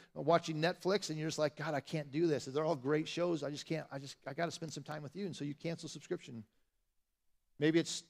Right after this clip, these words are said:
turning off cable T V for twenty-one days. Say, "God, I know the Broncos are gonna be in the Super Bowl, but I, I, I'm just gonna sacrifice." <laughs>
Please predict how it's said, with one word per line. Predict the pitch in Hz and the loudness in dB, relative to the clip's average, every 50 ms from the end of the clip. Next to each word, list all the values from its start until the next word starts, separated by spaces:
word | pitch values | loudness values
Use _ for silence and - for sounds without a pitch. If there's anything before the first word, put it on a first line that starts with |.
| _ _ _ _ _ _ _ _ | _ _ _ _ _ _ _ _
turning | - 175 170 165 165 | 0 0 0 2 2
off | 165 170 165 - - - | 2 2 0 -2 -12 -2
cable | - 170 170 170 175 | 4 4 4 4 2
T | 170 - 185 180 | 0 0 -2 -2
V | 165 196 190 151 | 0 -2 -4 -4
for | - - 139 | -6 -8 -8
twenty-one | - 139 151 160 165 160 165 165 | -4 -4 -4 -2 -2 -2 0 2
days. | 175 185 180 156 - | 2 2 2 2 0
Say, | 139 127 | -4 0
"God, | 131 151 151 165 180 190 170 - _ _ _ _ _ _ _ _ _ _ _ _ _ _ _ _ _ _ _ _ _ _ _ _ _ _ _ | 0 2 2 2 0 -2 -4 -10 _ _ _ _ _ _ _ _ _ _ _ _ _ _ _ _ _ _ _ _ _ _ _ _ _ _ _
I | 131 | -2
know | 135 165 | 0 2
the | 160 151 | 2 2
Broncos | 131 156 160 180 175 185 143 | 4 4 2 2 0 -2 -2
are | |
gonna | 156 170 | 0 -2
be | 160 165 | -2 -2
in | 151 | -2
the | 131 | -4
Super | - - 185 151 180 | -4 -4 0 0 2
Bowl, | 156 175 185 202 | 4 6 4 6
but | 190 156 143 | 6 4 4
I, | 135 139 151 - | 4 2 2 0
I, | 135 135 143 151 - | -2 -4 -4 -4 -6
I'm | 135 135 | -8 -8
just | 143 131 - | -8 -6 -6
gonna | 160 160 | -6 -6
sacrifice." | 143 - 156 175 190 180 156 - 117 104 - - - - - - - - _ _ _ _ _ _ _ _ _ _ _ - | -4 -2 -2 -2 -2 -4 -6 -8 -8 -10 -8 -8 -8 -8 -8 -10 -16 -20 _ _ _ _ _ _ _ _ _ _ _ -20
<laughs> | - | -18